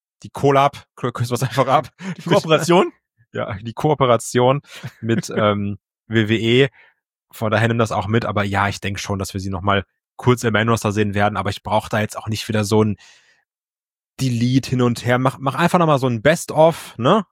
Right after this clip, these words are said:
Speaker 1: Und dann ist gut.
Speaker 2: Ich find ja, die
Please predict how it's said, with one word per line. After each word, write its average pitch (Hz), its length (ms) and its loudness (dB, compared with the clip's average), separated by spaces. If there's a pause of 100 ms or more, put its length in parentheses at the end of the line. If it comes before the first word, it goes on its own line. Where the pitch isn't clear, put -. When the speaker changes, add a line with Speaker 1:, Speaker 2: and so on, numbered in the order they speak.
(120)
Speaker 1:
Und 120 100 -4
dann 123 120 4
ist - 160 -2
gut. - 400 -4 (920)
Speaker 2:
Ich - 140 -14
find 147 180 -6
ja, 165 100 4
die 147 280 -4